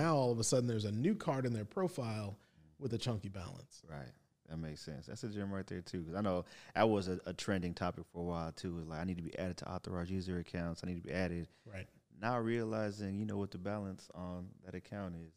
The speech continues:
Speaker 2: it could,
Speaker 1: Yeah.
Speaker 2: it could, uh, impact you in a negative way.
Speaker 1: I think the ultimate hack when it comes to credit is understanding, um, that there's not necessarily a human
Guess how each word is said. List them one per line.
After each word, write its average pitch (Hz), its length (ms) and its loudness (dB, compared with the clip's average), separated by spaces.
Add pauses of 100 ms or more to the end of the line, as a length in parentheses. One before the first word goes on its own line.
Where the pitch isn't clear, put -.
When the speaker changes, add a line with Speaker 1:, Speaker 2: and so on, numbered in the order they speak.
Speaker 2:
it - 100 -20
could, - 120 -16
Speaker 1:
Yeah. 90 360 -20
Speaker 2:
it 95 80 -20
could, 85 320 -8
uh, 80 300 -4
impact 87 440 -6
you 82 60 -6
in 85 60 -2
a 85 40 -2
negative 82 220 -6
way. 82 140 -16 (380)
Speaker 1:
I 127 60 2
think 156 160 4
the 120 80 2
ultimate 151 460 2
hack 117 320 0
when 110 140 -8
it 107 100 -16
comes 107 380 0
to - 80 -8
credit 104 480 -4
is 101 260 -10
understanding, 107 920 0 (520)
um, 107 440 0 (260)
that 107 300 -2 (680)
there's 110 180 -10
not 120 180 4
necessarily 110 600 6
a 101 40 4
human 120 540 6